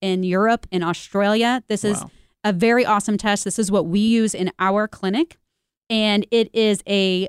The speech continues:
Speaker 1: vestibular test. It is a balance test. It is a reaction time test, plus the, all the symptomology.
Speaker 2: Mm-hmm.
Speaker 1: And it will give you a definitive number. So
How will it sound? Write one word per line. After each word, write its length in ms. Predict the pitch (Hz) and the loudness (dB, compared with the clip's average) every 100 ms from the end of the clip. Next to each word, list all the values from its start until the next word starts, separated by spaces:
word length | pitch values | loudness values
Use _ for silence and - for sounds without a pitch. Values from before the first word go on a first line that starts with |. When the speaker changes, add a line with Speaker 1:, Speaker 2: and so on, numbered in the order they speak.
| 185 | -4
Speaker 1:
vestibular 680 | 190 185 - 247 277 269 269 | -4 -4 -2 0 2 0 0
test. 480 | 262 254 247 247 - | 0 0 0 -2 -8
It 120 | 185 | -8
is 100 | 175 | -6
a 80 | 180 | -6
balance 460 | 160 202 220 240 - | -2 0 2 0 0
test. 320 | 233 226 196 | -2 -2 -6
It 120 | 196 202 | -8 -2
is 320 | 196 185 - | -2 -2 -6
a 100 | 180 | -6
reaction 600 | 170 175 175 208 - 240 220 | -4 -2 -2 -2 -2 -4 -2
time 200 | 214 214 | -2 -2
test, 440 | 233 214 208 - | 0 -2 -2 -8
plus 400 | - 214 220 - 185 185 | -2 0 0 -4 -12 -6
the, 120 | 190 | -2
all 160 | 196 | 0
the 100 | 196 | -2
symptomology. 800 | 175 214 202 180 175 196 226 285 339 _ _ _ _ - | -2 -4 -2 -2 -2 -2 0 0 0 _ _ _ _ -12
Speaker 2:
Mm-hmm. 100 | 113 | -2
Speaker 1:
And 120 | 226 220 | 0 0
it 100 | 214 | 0
will 100 | 214 | 0
give 240 | 202 254 | 2 2
you 140 | 269 277 | 2 2
a 80 | 214 | 0
definitive 560 | 208 - 226 220 202 - | -2 -2 0 0 -2 -2
number. 680 | 180 185 180 180 165 - - _ _ _ - | 0 2 2 0 -4 -8 -16 _ _ _ -2
So 360 | 247 220 202 | 2 2 0